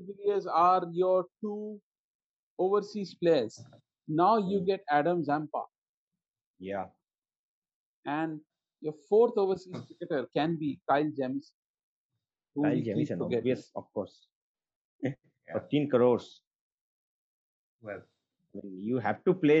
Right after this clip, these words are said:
Speaker 2: him if you are spending
Speaker 1: So,
Speaker 2: fifteen crores on him.
Speaker 1: Maxwell may or may, Maxwell may or may not play.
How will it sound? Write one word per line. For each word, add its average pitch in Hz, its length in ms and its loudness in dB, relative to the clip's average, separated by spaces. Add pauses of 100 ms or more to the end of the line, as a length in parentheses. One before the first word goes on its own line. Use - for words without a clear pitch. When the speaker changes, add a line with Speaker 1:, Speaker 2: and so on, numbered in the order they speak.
(140)
Speaker 2:
him 113 100 -2 (440)
if - 140 -12
you 117 60 2
are - 20 -4
spending 160 320 2
Speaker 1:
So, 156 260 4
Speaker 2:
fifteen 123 400 -4
crores 113 220 0
on 147 60 -2
him. 170 80 4
Speaker 1:
Maxwell 214 480 0
may 180 160 -2
or 202 160 6 (240)
may, 160 180 -2 (160)
Maxwell 170 460 0
may 170 260 2
or 196 180 4
may 185 160 -6
not 196 200 -6 (120)
play. 240 220 -2